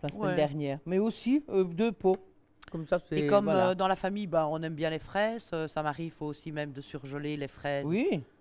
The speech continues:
Speaker 1: bien
Speaker 2: quand elles
Speaker 1: sûr.
Speaker 2: sont en pleine maturité. Je les congèle et puis je les utilise, euh, pour préparer
Speaker 1: Bien
Speaker 2: ma
Speaker 1: sûr.
Speaker 2: confiture.
Speaker 1: Les confitures maison, ça,
Speaker 2: Ah
Speaker 1: c'est
Speaker 2: oui,
Speaker 1: quand même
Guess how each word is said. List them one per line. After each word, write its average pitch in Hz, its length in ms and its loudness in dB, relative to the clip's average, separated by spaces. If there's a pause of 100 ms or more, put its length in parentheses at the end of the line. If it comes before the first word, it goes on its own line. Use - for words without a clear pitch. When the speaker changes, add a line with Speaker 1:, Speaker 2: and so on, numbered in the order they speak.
(200)
Speaker 1:
bien 160 100 -2
Speaker 2:
quand 185 120 -4
elles 151 100 -2
Speaker 1:
sûr. 349 80 0
Speaker 2:
sont 143 240 -4
en 135 260 0
pleine 143 320 -4
maturité. 143 920 -4 (380)
Je - 100 -16
les 156 80 0
congèle 147 480 -2
et 240 40 -8
puis 151 200 -8
je 131 120 -10
les 127 160 -8
utilise, 131 540 -12
euh, 120 220 -8
pour - 120 -16
préparer 139 380 -4
Speaker 1:
Bien 180 100 4
Speaker 2:
ma 170 60 0
Speaker 1:
sûr. 196 320 0
Speaker 2:
confiture. 143 260 -10 (500)
Speaker 1:
Les 175 160 0
confitures 151 500 -4
maison, 127 440 -6
ça, 151 180 -4
Speaker 2:
Ah 202 140 8
Speaker 1:
c'est 254 60 4
Speaker 2:
oui, 269 120 2
Speaker 1:
quand 262 60 -4
même 240 260 -6